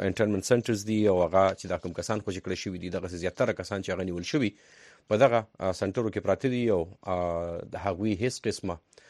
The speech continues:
تپوس پوښتنه په عدالت کې څوک د کولو اختیار نه لري، نه دغه قانوني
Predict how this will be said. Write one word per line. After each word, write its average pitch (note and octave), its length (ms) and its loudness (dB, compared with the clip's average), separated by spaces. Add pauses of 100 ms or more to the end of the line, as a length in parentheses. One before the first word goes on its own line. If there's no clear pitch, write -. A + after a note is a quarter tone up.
(260)
تپوس G2+ 280 -2
پوښتنه G2+ 400 -2
په G#2 80 0
عدالت F#2+ 320 2
کې G2 160 -6
څوک F#2+ 120 -4
د F2 140 -4
کولو F#2+ 300 0
اختیار F#2 340 2
نه C3 160 0
لري، A#2+ 240 2
نه G2 180 0
دغه F#2 200 2 (100)
قانوني F2+ 280 -2